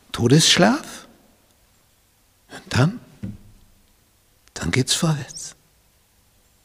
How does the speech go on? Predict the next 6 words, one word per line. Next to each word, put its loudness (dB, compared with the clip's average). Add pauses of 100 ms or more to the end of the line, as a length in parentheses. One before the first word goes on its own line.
(1080)
Dann 2 (260)
fängt 2
es 2
erst 2 (320)
richtig -6
an. -6